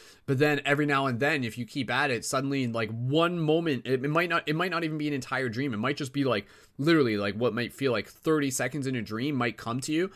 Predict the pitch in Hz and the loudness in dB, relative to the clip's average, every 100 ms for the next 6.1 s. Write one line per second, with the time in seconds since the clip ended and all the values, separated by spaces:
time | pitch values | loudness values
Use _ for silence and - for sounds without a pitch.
0 | - - _ _ 127 120 110 - 123 123 | -14 -20 _ _ 2 2 -2 -4 0 2
1 | 123 117 131 123 - 139 131 131 123 135 | 2 2 0 0 -4 -4 -4 -4 -2 -2
2 | 135 113 98 95 98 110 123 123 131 120 | -4 -6 -6 -4 -4 -2 0 0 0 -2
3 | 110 117 123 101 101 104 101 104 117 113 | -2 0 0 0 -4 -4 -6 -6 -4 -2
4 | 120 131 123 123 120 113 104 104 110 110 | 0 0 2 0 0 -2 -4 -2 -4 -6
5 | 104 113 98 - - _ _ 120 120 113 | -6 -6 -6 -10 -20 _ _ -2 0 0
6 | 107 | -2